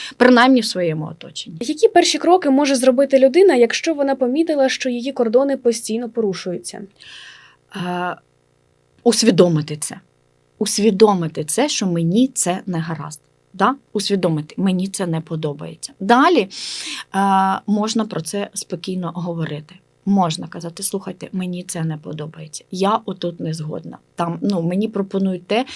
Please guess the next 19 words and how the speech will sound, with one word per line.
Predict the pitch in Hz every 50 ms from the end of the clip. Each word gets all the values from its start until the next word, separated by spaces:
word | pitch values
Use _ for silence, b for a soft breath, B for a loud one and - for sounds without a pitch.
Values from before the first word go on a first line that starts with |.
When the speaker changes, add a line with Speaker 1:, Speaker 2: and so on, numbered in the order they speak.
| B B B B B
Speaker 1:
на | 190 190
що | - - 226
я | 226 202 180 175
не | 170 156
можу | 151 160 190 196 185 165
погодитись". | - 156 156 156 156 147 151 170 165 - - - - - B B B B B B B _
І, | - 220 220 - 220
знаєте, | 214 196 220 240 285 294 - 214
треба | 220 - 220 226 220 214
зауважити, | 202 - 214 220 214 247 294 349 - 262 226 - 208
що | 196 - - 180 - -
не | 202 220
буде | 196 190 196 175 175 160
легко. | 147 151 156 - - _ - - _ _ _ _ _ _ _ _
От, | 254 277 277 -
ну, | 269 285 320 294 285 -
ну, | 240 247 277 262
жодного | 240 311 320 269 277 285 262 277
разу | 233 202 185 165 175 165 165